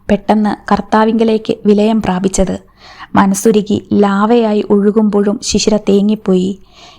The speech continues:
"കേസിൽ കുരുങ്ങിയില്ലായിരുന്നെങ്കിൽ ഈ മാസം ഞാനിവിടം വിടുമായിരുന്നു. നിനക്കിവിടെ കഴിയാമായിരുന്നു,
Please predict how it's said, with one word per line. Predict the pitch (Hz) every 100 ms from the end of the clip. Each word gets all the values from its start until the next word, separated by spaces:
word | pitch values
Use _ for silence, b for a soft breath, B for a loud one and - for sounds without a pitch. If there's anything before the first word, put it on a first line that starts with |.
| -
"കേസിൽ | 254 277 302 302
കുരുങ്ങിയില്ലായിരുന്നെങ്കിൽ | 269 254 254 277 247 233 233 226 220 214 208 -
ഈ | 226 247
മാസം | 226 208 220
ഞാനിവിടം | 208 208 196 208 202 208
വിടുമായിരുന്നു. | 196 180 190 190 190 190 185 185 B B B -
നിനക്കിവിടെ | 202 208 247 247
കഴിയാമായിരുന്നു, | 262 226 220 220 220 214 202 196 190